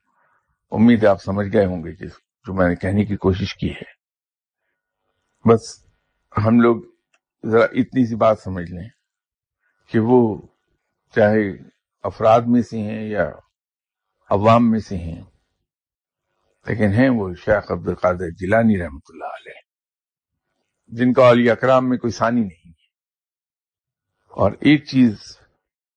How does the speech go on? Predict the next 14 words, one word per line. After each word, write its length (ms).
میں 80
اور 220
گزارش 420
کر 140
دوں 200
گا، 120
جان 320
بچانے 400
کا 140
آسان 420
نسخہ، 340
یہ 100
بڑا 240
آزمودہ 440